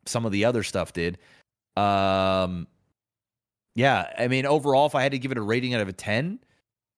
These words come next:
I'd probably give it an eight, um, just from a standpoint of, like, it was entertaining. It's on Netflix. Um, if it wasn't so fucking amped up, I probably would have enjoyed it a little bit more because my expectations going in were so high.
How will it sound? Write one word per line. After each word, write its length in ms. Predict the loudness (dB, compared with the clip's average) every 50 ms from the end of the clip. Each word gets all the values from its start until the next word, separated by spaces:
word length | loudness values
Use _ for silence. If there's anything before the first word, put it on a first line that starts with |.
| _ _ 0
I'd 160 | 0 0 0
probably 400 | 2 2 2 2 2 0 -2 -2
give 120 | -2 -4
it 60 | -4 -4
an 80 | -2 0
eight, 300 | 0 0 -2 -4 _ _ _ _ _ _ _ _ _ _ _ -2
um, 420 | 0 2 2 2 2 0 -2 -2
just 340 | -2 -2 -2 -2 -4 -8 -8
from 260 | -4 -2 -2 -2 -2
a 20 |
standpoint 600 | -4 -2 -2 0 0 -2 -2 -4 -2 -2 0 0
of, 120 | -2 0 0
like, 220 | 0 0 0 0
it 80 | -2 -2
was 160 | -2 -2 -2
entertaining. 760 | -2 -2 -2 -4 -4 -2 -2 -2 0 0 -2 -2 -2 -4 -8 -10 _ _ _ _ _ _
It's 160 | -6 -2 -2 0
on 240 | 0 2 0 2
Netflix. 720 | 0 0 -2 -2 -4 -2 0 0 0 0 -2 -6 -10 -10 -12 -16 _ _ _ _ _ _ _ _ _ _ _ -2
Um, 380 | 0 2 2 2 2 0 -4 -2 0
if 200 | 2 2 2 0 -2
it 180 | -4 -4 -2
wasn't 400 | 0 0 2 2 2 -2 -6 -8
so 360 | -6 0 2 2 2 2 0
fucking 560 | -2 -6 -2 0 0 0 0 -2 -4 -4 -4 -4 -4
amped 320 | -2 -2 -2 -2 -2 0
up, 360 | 2 2 2 0 0 -4 _ _ _ _ _ _ _ _
I 80 | -6 -6
probably 420 | -4 0 0 0 0 2 0 0
would 160 | 0 0 0
have 60 | -2 -2
enjoyed 260 | -2 -2 0 0 0 0
it 40 | -2
a 40 | -2
little 200 | -2 -2 -2 -2
bit 120 | -4 -4
more 220 | -4 -4 -4 -2
because 260 | -2 -4 -2 -2 -2 -2
my 160 | -2 -2 -2
expectations 720 | -2 -4 -2 -4 -4 -4 -2 -4 -4 -4 -4 -4 -8 -6
going 240 | -4 -4 -4 -2 -4
in 160 | -4 -6 -6
were 120 | -8 -8 -8
so 480 | -8 -8 -6 -2 0 2 2 2 2
high. 440 | 2 2 2 2 2 0 -2 -4 -10